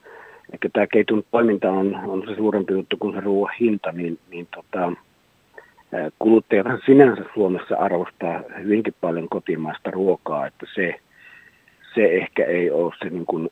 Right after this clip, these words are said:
päällimmäinen ongelma, mutta, mutta tämä läpinäkyvyys, että, että meillähän välttämättä kaikkialla ei ole kuluttajalla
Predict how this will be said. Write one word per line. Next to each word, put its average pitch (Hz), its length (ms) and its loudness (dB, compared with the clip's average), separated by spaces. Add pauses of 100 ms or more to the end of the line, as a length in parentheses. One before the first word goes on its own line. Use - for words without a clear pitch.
päällimmäinen 90 540 -4
ongelma, 92 420 -2
mutta, 85 360 -8 (920)
mutta 92 300 -8
tämä 98 200 -2
läpinäkyvyys, 95 880 4
että, - 380 -8 (760)
että - 220 -6
meillähän 85 500 -2
välttämättä 92 640 -2
kaikkialla 90 640 -2
ei 92 400 2 (320)
ole 95 340 0
kuluttajalla 90 680 -2